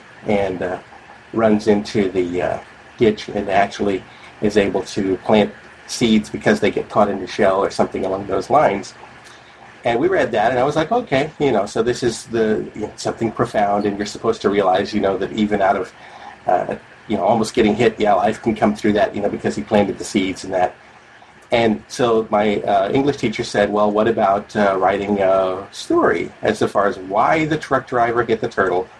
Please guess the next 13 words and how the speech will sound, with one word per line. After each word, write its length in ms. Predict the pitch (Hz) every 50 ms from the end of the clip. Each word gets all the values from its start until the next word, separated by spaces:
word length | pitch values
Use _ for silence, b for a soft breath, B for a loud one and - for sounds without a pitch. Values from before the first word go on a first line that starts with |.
| B B B B B B
and 140 | 110 104
what 140 | 101 110 110
happened 320 | 117 110 92 - 110 104 -
to 100 | - 104
him 100 | 104 117
afterwards?" 760 | - 196 208 208 - - - - - - - - - - - - - B B B B B B B B B B B B
And 240 | 147 156 156 151 127
so 220 | - - 165 147
I 140 | 135 135 135
said, 300 | 127 - - 185 185 196
"Yeah, 280 | 277 381 381 294 -
that'll 260 | - - 123 - - 208
work." 360 | 202 208 - 190 220 214